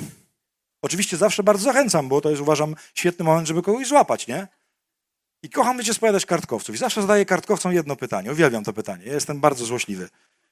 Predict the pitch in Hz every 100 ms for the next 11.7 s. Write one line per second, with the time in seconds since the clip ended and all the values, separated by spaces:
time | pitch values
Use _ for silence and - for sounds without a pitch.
0 | _ _ _ _ _ _ 143 143 - 165
1 | 131 151 139 147 135 131 135 - 113 156
2 | 139 110 113 120 117 120 127 120 120 120
3 | - 135 90 90 113 _ _ _ _ _
4 | _ _ _ _ - 143 156 113 - -
5 | 104 101 110 104 98 95 98 117 107 107
6 | 110 107 113 110 107 107 110 104 101 101
7 | 95 101 101 113 104 104 - 92 - 113
8 | _ _ _ _ _ _ - 233 - 226
9 | 175 151 165 143 135 156 139 120 117 110
10 | 123 127 113 107 104 107 107 101 98 98
11 | 110 104 98 98 107 95 101